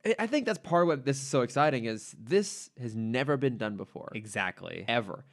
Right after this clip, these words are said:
Speaker 1: And not only has it never been done before, but it, you can't help but feel hopeful that it's actually gonna be good, given the fact that I think they've been on a kind of an upward trend.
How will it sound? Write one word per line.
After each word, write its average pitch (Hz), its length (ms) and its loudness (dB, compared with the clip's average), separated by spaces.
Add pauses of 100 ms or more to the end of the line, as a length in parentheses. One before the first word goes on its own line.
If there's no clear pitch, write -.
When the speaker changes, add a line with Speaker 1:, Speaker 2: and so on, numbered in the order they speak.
(160)
Speaker 1:
And 143 100 0
not 196 180 6
only 254 140 6
has 202 100 0
it 180 40 2
never 170 200 4
been 143 180 2
done 143 200 4
before, 110 500 0 (180)
but 135 260 4 (500)
it, - 180 -12
you 151 360 0 (160)
can't 208 260 -2
help 190 180 2
but 143 160 -2
feel 147 720 2 (100)
hopeful - 800 0 (260)
that 131 100 4
it's 120 100 -4
actually 139 360 0
gonna 127 80 0
be 113 100 -2
good, 123 380 2
given 113 340 0
the 110 60 -6
fact 110 360 0
that 107 260 -2 (540)
I 175 100 -4
think 269 260 -2
they've 196 240 4
been 175 240 0
on 139 160 2
a 117 80 0 (300)
kind 220 200 -4
of 196 60 -2
an - 60 -6
upward 143 440 0
trend. 135 680 -2